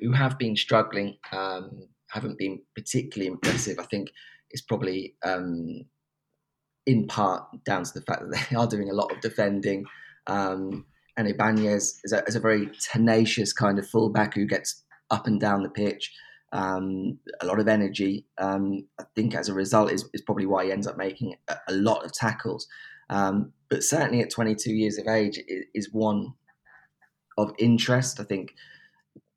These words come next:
when we're talking about ceilings, and we've just gone from Julian Alvarez, who we're talking about as potentially having the highest ceiling that you could put on a young player in South America, I think with Ibanez, we're, we're more likely looking at the kind of player that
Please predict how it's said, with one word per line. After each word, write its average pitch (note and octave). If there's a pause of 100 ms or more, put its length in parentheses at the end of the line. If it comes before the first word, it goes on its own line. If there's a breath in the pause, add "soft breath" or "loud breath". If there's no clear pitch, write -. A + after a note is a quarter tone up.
(280)
when A2
we're F#2+
talking G#2
about F2+ (200)
ceilings, G#2
and F#2+
we've F#2
just -
gone G2+
from -
Julian G2
Alvarez, G2
who G2+
we're G#2
talking G2+
about F#2+
as E2+
potentially F#2+
having G2+ (460)
the F#2+
highest G2
ceiling G2+
that F#2+
you F#2+
could -
put -
on G2+ (100)
a F#2+
young F#2
player F2+
in F#2
South F2+
America, F#2
I G2+
think - (220)
with G2
Ibanez, G2
we're, F#2+ (220)
we're G2+ (200)
more G#2+
likely G2
looking F#2+
at F2 (400 loud breath)
the A#2+
kind G2
of G2
player F#2+
that G2